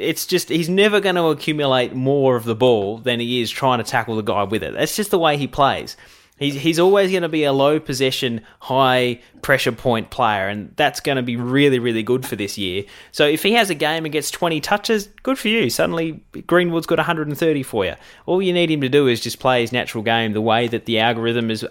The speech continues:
being applied in the shorter format, suiting his lower time on ground, uh, as he usually would. Um, and he's gonna score well. So I, I, I, I have no issue with him whatsoever, especially the way the Suns are going so far.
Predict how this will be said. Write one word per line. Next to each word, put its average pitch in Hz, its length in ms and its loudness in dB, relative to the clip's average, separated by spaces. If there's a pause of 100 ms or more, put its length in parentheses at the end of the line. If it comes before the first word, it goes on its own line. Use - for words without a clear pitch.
(140)
being 120 240 0
applied 120 400 0
in 117 80 -4
the 117 80 -4
shorter 123 260 0
format, 139 500 -2 (320)
suiting 160 440 2
his 131 480 0 (180)
lower 127 400 4
time 123 300 -2
on 117 140 -2
ground, 117 540 -4 (160)
uh, - 40 -8
as 123 340 -2
he 123 80 -4
usually 117 380 -2
would. 123 340 0 (340)
Um, 131 500 -2 (840)
and 170 300 -6
he's 156 160 2
gonna 170 160 0
score 196 260 2
well. 101 160 0
So 127 160 2
I, 120 520 0
I, 135 240 -2
I, 123 100 -10 (100)
I 139 120 2
have 139 120 0
no 135 300 0
issue 113 340 -4
with 101 160 -6
him 98 320 -6 (120)
whatsoever, 101 680 -4
especially 107 400 -4
the 92 80 -6
way 92 200 -4
the 73 60 -10
Suns 80 300 -12
are - 20 -10
going 87 280 -12
so 73 200 -10
far. 69 260 -10